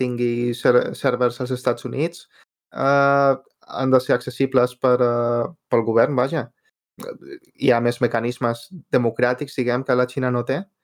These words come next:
però la gran pregunta és això, eh, clar, aquí a Europa no, no hi ha res d'això, no, no hi ha es-, no hi ha un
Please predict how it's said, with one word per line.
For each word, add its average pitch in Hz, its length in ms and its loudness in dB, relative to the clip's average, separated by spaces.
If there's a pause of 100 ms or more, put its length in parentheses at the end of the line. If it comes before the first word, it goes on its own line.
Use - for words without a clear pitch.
(580)
però 127 240 4 (840)
la 120 100 4
gran 127 160 0
pregunta 151 400 2
és 120 140 -4
això, 165 240 0 (100)
eh, 117 300 -2 (480)
clar, 139 160 2 (100)
aquí 127 220 0
a 139 80 6
Europa 147 480 2
no, 123 240 -2 (100)
no 127 300 0
hi 170 100 -2
ha 131 80 0
res 156 240 2
d'això, 170 300 -2 (100)
no, 117 160 -4
no 131 220 2
hi 151 100 2
ha 147 80 4
es-, 123 240 -4
no 123 160 2
hi 147 80 4
ha 143 160 4
un 113 560 -2